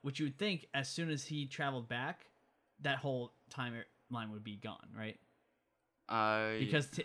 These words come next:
Speaker 1: it's, I mean, instantly changed. It, that would just never exist.
Speaker 2: I guess. Well, it's be-, well, he puts out, he just, Biff creates a tangent timeline.
Speaker 1: Yes.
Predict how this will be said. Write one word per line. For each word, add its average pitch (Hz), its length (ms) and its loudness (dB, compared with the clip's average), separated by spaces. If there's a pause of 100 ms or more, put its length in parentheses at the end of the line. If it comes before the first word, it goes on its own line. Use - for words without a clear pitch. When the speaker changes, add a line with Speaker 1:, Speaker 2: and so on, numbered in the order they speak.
Speaker 1:
it's, 135 240 0 (120)
I - 40 -4
mean, 143 160 2
instantly 131 360 0
changed. 110 520 -4
It, 120 180 -6
that 131 140 4
would 123 120 -2
just 120 160 -6
never 113 200 -2
exist. - 540 -10 (1120)
Speaker 2:
I 98 100 -4
guess. 104 440 -4 (600)
Well, 131 320 0 (680)
it's 123 200 -6
be-, 120 220 -2 (160)
well, 139 300 2
he 139 300 -2
puts 135 400 -10
out, 120 260 2 (420)
he 123 260 -6
just, 127 360 -6 (400)
Biff 123 240 -2
creates 113 300 0
a 104 100 -2
tangent 98 580 -4
timeline. 90 460 -6
Speaker 1:
Yes. - 360 -2